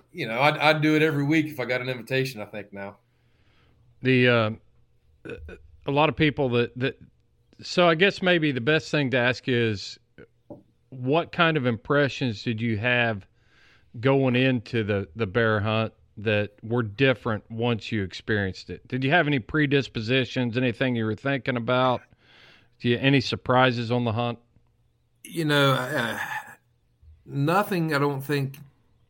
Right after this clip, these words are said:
Speaker 1: surprised me completely, but I think there's a stigma that, that I could completely just dispel after spending days with handlers in a group of dog handlers.
Speaker 2: Uh-huh.
Speaker 1: Um,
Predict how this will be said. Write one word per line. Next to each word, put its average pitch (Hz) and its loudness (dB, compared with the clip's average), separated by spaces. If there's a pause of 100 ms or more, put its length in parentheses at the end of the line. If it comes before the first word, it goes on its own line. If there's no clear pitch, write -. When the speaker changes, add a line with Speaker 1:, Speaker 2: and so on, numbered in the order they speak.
(360)
Speaker 1:
surprised 135 2
me 123 2
completely, 113 -4
but 104 -4
I 110 -2
think 160 -2
there's 147 2
a 113 -4
stigma 113 -2 (920)
that, 113 0
that 120 4
I 117 4
could 113 -10 (120)
completely 120 -2
just 113 -4
dispel 110 0
after 107 -4
spending 107 -4
days 110 0
with 104 -10
handlers 110 -4 (360)
in 143 0
a 156 2
group 151 4
of 120 -2
dog 110 2
handlers. 98 -12 (360)
Speaker 2:
Uh-huh. 123 -2
Speaker 1:
Um, 104 -2